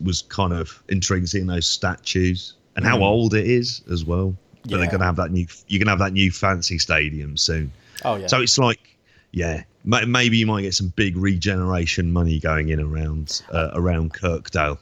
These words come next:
Speaker 1: Probably
Speaker 2: I was,
Speaker 1: not.
Speaker 2: I was a big fan of that taxi driver, J P, on Thursday night that just
Speaker 1: Oh.
Speaker 2: drove me and you, drove me and you round. Gave you, he was, he, he was in a, he was talking to you about Arsenal, wasn't he? We would, he gave us the tour
Speaker 1: Yeah.
Speaker 2: of Goodison around. You got to see, you got to see a little bit of the sights.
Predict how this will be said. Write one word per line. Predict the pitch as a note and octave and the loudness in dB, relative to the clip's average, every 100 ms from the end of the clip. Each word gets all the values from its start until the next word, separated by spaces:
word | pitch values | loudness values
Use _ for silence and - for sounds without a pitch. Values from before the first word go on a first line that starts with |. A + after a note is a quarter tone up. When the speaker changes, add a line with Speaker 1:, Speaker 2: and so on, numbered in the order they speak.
| _ _ - | _ _ -2
Speaker 1:
Probably | D3+ A#2+ F2 E2 | 0 2 2 0
Speaker 2:
I | |
was, | D2+ | -4
Speaker 1:
not. | C2+ - | -8 -14
Speaker 2:
I | - | -8
was | A#2+ | -6
a | C3 | -2
big | D3+ | -2
fan | - D3 | 0 0
of | |
that | C3+ - | 0 -2
taxi | B2+ G#2 A#2 | -6 -6 -4
driver, | B2 B2 B2+ | -2 0 -2
J | B2+ | -4
P, | A#2+ B2+ | -2 -4
on | A#2+ | -4
Thursday | A#2 G#2 G2 G2+ | -2 -4 -4 -6
night | F#2+ G#2 | -6 -2
that | A2+ | 0
just | G2 | 2
Speaker 1:
Oh. | |
Speaker 2:
drove | A#2 A#2 | 2 0
me | A2 G#2+ | -2 -2
and | G#2 | -4
you, | G#2 - - | -8 -16 -4
drove | F#3 F3+ | 2 2
me | F3 | 2
and | E3+ | 2
you | D#3+ D3 | 2 4
round. | C#3 D3 C#3+ | 4 4 2
Gave | C#3+ C#3 | 0 0
you, | |
he | D3 | -2
was, | F#3+ A#3 - - _ _ - | -2 -4 -8 -16 _ _ -10
he, | A#2 D3 | -4 -2
he | - | -2
was | D3 | -2
in | C#3 | 2
a, | C3 B2+ | 0 0
he | |
was | C#3 | -4
talking | C3 C3 A#2+ | 0 -2 0
to | |
you | A#2+ | 0
about | A2 | 2
Arsenal, | G#2+ A2 - A#2+ | 2 0 -2 -2
wasn't | A2+ G#2+ B2 | -2 -2 -4
he? | |
We | A#2 A2+ | -2 -2
would, | G#2+ | -4
he | A2 | -4
gave | A2+ A2 | -4 -4
us | A2 | -4
the | - | -10
tour | - A2 A2 | -6 0 2
Speaker 1:
Yeah. | B2+ | 4
Speaker 2:
of | B2+ | 2
Goodison | A#2 A2+ A#2+ B2 A#2 | 0 -6 -6 -4 -4
around. | A#2 A#2 A#2+ A#2+ A#2+ | -4 -2 -2 -2 -6
You | |
got | A#2 - | -10 -12
to | A#2 | -16
see, | - - - - | -18 -20 -20 -8
you | - | -4
got | D#4+ | -4
to | C3+ | -4
see | A#2 | -4
a | G2 | -4
little | - | -4
bit | F#2+ | -6
of | D#2+ | -6
the | F2+ | -8
sights. | E2+ F#2+ - | -8 -8 -12